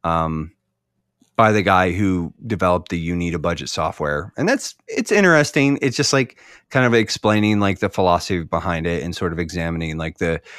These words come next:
the, the four or five core ideas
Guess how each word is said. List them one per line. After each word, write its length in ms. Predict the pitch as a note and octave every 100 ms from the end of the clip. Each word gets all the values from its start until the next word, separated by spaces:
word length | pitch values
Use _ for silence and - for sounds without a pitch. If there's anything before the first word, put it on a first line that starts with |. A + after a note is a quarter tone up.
| - - _
the, 320 | A2+ A2+ G#2+ G#2
the 140 | G#2
four 220 | - A2+
or 40 | G#2
five 360 | G#2 F#2+ E2+
core 280 | - G2+ F#2
ideas 920 | F2 E2+ E2+ E2+ E2+ D#2+ D2 - -